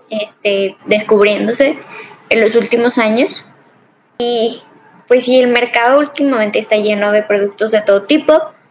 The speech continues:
Eh, una de las maneras más efectivas en las que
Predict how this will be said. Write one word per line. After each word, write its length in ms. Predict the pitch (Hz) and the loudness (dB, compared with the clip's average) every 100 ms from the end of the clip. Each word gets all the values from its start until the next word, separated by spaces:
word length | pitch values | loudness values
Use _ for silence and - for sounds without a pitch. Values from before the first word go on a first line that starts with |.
| _ _ _ _ - | _ _ _ _ -4
Eh, 600 | 240 233 226 214 - - _ _ _ _ _ 240 | 0 2 2 0 -2 -8 _ _ _ _ _ -4
una 240 | 269 320 | 0 0
de 60 | 302 | 0
las 180 | 254 | -2
maneras 480 | 208 208 214 214 233 | -4 -4 -2 0 -2
más 180 | 247 240 | -4 -4
efectivas 640 | 240 226 220 214 202 214 | -4 -4 -2 0 2 0
en 160 | 220 220 | 0 0
las 180 | 196 196 | -2 -2
que 440 | 190 196 196 - | -2 0 0 -4